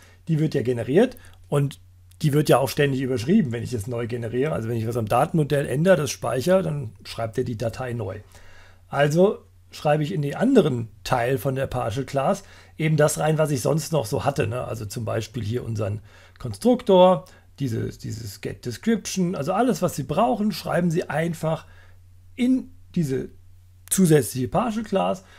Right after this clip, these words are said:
ja, und dann wird es auch nicht wieder überschrieben. Dann habe ich Folgendes gemacht. Wir hatten ja diesen,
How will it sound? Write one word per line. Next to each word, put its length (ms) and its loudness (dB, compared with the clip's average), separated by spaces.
ja, 100 -2
und 120 -4
dann 160 0
wird 120 0
es 120 -12
auch 160 -6
nicht 260 -6
wieder 320 -2
überschrieben. 600 -6
Dann 200 -4
habe 280 2
ich 340 -6
Folgendes 480 0
gemacht. 320 -8
Wir 100 -4
hatten 220 -2
ja 160 2
diesen, 440 -2